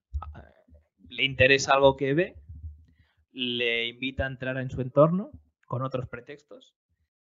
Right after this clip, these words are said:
eh, se acerca a él con curiosidad y tal, aporta sus historias y porque lo hace en intercambio, digamos, de pequeñas lecciones con un poco de, de música y le ayuda en cositas.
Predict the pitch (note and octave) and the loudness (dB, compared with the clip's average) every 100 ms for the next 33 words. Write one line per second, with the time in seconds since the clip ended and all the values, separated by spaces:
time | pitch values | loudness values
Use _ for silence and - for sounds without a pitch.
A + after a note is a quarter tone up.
0 | - C3+ B2+ B2 C3 A#2+ C3+ C3+ C3+ C3 | -10 -4 -2 -2 -4 -4 -4 -6 -2 0
1 | C#3+ C#3 B2 A#2 A#2+ A2+ A2+ _ B2+ B2 | -2 -4 -12 -12 -12 -16 -18 _ -10 -10
2 | G#2+ A2+ A#2+ D3 C3+ A#2+ - E3+ G#3 _ | -10 -14 -6 -4 -4 -8 -8 -8 -10 _
3 | - - C3 B2+ B2+ - B2 B2 B2+ - | -20 -10 -10 -8 -12 -14 -16 -16 -20 -12
4 | C#3 C3+ A#2+ A2+ A2+ A2+ G2+ G#2+ A2 G#2 | -10 -8 -10 -10 -12 -14 -16 -18 -16 -16
5 | B2 A#2+ A2+ B2 B2+ A2+ A#2+ A#2+ G2+ G2 | -16 -16 -16 -14 -16 -16 -12 -10 -8 -10
6 | G2+ A2 A#2+ A#2 - B2+ A2+ - G2 G2+ | -10 -8 -6 -6 -8 -10 -10 -10 -12 -12
7 | G2+ G#2+ G#2+ G2 G2 F#2+ - _ _ _ | -16 -14 -12 -10 -12 -16 -20 _ _ _
8 | G2 G#2+ C3 A2+ G#2 G2+ F#2+ G#2 A2 A2 | -20 -16 -14 -14 -14 -14 -12 -8 -8 -6
9 | B2 E3 F3 A3 A#3 | -2 0 4 2 2